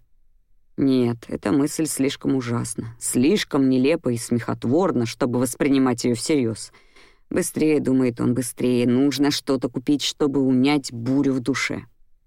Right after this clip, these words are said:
Внимание и языки привлекают витрины магазинов, его глаза разбегаются, точно бильярдные шары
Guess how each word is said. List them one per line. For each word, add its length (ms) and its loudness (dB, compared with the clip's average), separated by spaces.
Внимание 580 2
и 140 -2
языки 500 0
привлекают 680 0
витрины 420 0
магазинов, 680 0
его 180 2
глаза 340 2
разбегаются, 800 0
точно 400 0
бильярдные 640 0
шары 460 -2